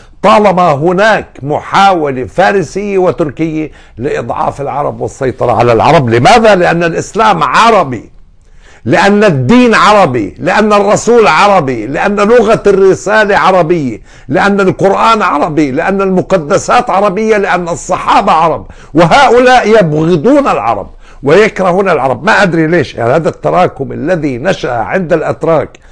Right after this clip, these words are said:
وعند الذين يحبونهم من العرب الإخوانجية، أتراك مش عرب، ليسوا من العرب، موالين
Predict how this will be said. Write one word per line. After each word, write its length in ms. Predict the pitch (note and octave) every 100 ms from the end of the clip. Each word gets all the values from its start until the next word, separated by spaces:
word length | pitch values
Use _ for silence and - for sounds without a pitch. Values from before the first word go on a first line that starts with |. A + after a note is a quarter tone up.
| - - -
وعند 440 | A#2+ C#3 F#3+ C#3+
الذين 500 | C#3 D3+ E3 D3+ G#3
يحبونهم 800 | G3 D3+ E3+ D3+ G#3+ F#3+ B2+ C#3+
من 100 | F3+
العرب 400 | F3 D3+ F#3 F3+
الإخوانجية، 720 | E3 D#3+ E3+ G#3 F#3 G3 C#3
أتراك 340 | D#3+ - F3+ G2+ - - -
مش 180 | F#3+ E3
عرب، 220 | A#2 D2+ - - - -
ليسوا 540 | C3+ G#3+ D#3+ - F3 D#3+
من 120 | C#3+
العرب، 460 | D#3+ C#3 A#2 G2 -
موالين 800 | A#2 F#3 A3+ G3 F3 A#3+ F#3+ F#2+